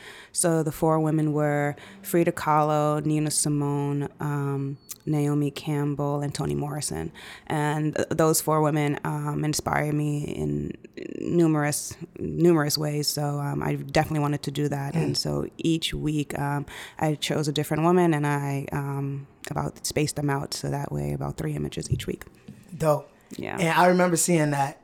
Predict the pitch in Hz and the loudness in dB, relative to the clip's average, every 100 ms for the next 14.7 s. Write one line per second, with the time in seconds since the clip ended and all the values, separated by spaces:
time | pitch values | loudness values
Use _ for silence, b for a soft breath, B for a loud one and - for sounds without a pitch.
0 | - 151 143 139 135 123 b b b b | -2 0 2 0 -4 -8 b b b b
1 | b b b _ _ - 156 156 160 147 | b b b _ _ -6 -2 0 2 4
2 | 147 185 - 180 170 156 147 151 139 151 | 4 4 4 2 2 2 2 2 2 2
3 | 147 135 139 135 160 156 165 143 151 160 | 2 0 0 2 0 -4 -6 0 4 4
4 | - - 147 156 165 156 143 - 151 151 | 0 -2 0 6 6 6 2 0 0 -2
5 | 143 143 147 139 143 139 139 143 147 139 | -2 0 0 0 0 -2 0 0 -2 -2
6 | 135 131 - _ _ _ _ _ _ 170 | -2 -2 -6 _ _ _ _ _ _ -2
7 | 147 139 135 135 - 147 143 160 151 123 | 0 2 0 -2 -6 -4 2 4 4 2
8 | 139 175 165 151 139 143 143 139 143 143 | 0 2 4 4 2 2 0 0 -2 -4
9 | 135 139 143 147 147 143 139 139 139 143 | -2 2 4 4 2 0 2 4 4 2
10 | 156 139 139 147 143 - 147 139 147 143 | 0 0 0 0 -2 -2 -2 -2 -2 -4
11 | - B B B - 156 151 151 151 156 | -8 B B B 0 2 2 0 -2 2
12 | 151 - 147 135 135 147 147 147 143 131 | 0 0 -4 -4 -4 -4 -2 -4 -6 -4
13 | 156 135 151 139 139 131 131 _ - 131 | -4 -2 0 0 0 -4 -8 _ -12 -8
14 | - 151 147 139 139 135 127 | -2 0 0 0 -4 -4 -4